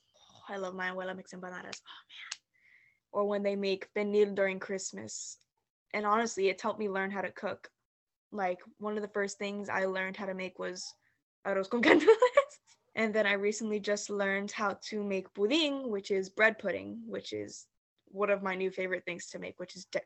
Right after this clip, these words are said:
which it's just stale bread, <laughs> stale bread and milk. And it's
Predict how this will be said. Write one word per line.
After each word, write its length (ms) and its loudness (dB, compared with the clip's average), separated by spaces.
which 300 -10
it's 280 6
just 360 2
stale 300 2
bread, 260 -2
<laughs> 200 4
stale 280 2
bread 200 4
and 100 -4
milk. 220 -8
And 80 -4
it's 140 -4